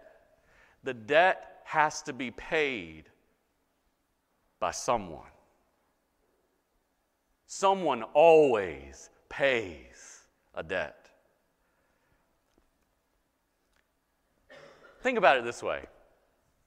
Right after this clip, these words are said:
I love coffee. Imagine going to a coffee shop and you get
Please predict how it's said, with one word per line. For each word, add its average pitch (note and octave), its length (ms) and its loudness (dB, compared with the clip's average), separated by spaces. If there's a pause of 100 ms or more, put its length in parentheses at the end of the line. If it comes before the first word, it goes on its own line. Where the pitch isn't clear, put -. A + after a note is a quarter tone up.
(1120)
I G2+ 80 -8
love A2 260 -4
coffee. - 360 -8 (1400)
Imagine D3 800 -4 (580)
going D3+ 340 -2
to C3+ 200 -6
a - 20 -6
coffee A#2 340 -4
shop - 720 -6 (1160)
and G2+ 120 -12
you C3 160 -10
get A#2 480 -6